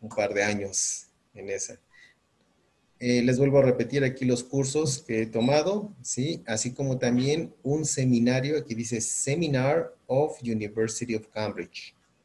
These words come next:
Teaching Knowledge". Cada año, todos sus profesores del liceo, todos, todos en general, somos seis profesores,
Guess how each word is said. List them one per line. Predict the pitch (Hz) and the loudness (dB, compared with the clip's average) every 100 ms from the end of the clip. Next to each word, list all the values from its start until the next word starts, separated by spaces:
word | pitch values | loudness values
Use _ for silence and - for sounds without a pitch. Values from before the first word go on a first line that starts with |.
| _ _ _ _ _ | _ _ _ _ _
Teaching | - 139 131 143 143 143 - - | -8 -8 -6 -6 -4 -6 -14 -12
Knowledge". | 104 104 107 107 107 95 90 - - - - _ _ _ - - - - | -6 0 2 2 2 -2 -6 -6 -4 -4 -8 _ _ _ -20 -20 -12 0
Cada | 208 226 180 | 2 4 2
año, | 139 127 143 147 - | 2 2 0 -4 -6
todos | - 190 202 | -2 0 0
sus | 147 127 | -2 -4
profesores | 113 107 104 110 113 113 | -4 -4 -4 -2 0 0
del | 104 90 | -2 -4
liceo, | - 104 107 | -4 -2 -4
todos, | - 127 139 120 - | 2 2 4 0 -2
todos | 113 117 110 98 | -4 -2 -6 -8
en | 95 | -12
general, | - 98 98 98 107 156 143 _ _ | -10 -8 -6 -4 -4 -4 -10 _ _
somos | - - 104 104 104 - | -18 -8 -6 -4 -6 -6
seis | - - 104 - | -4 -4 -4 -6
profesores, | 113 110 - 107 107 143 - | -10 -8 -8 -4 -4 -4 -8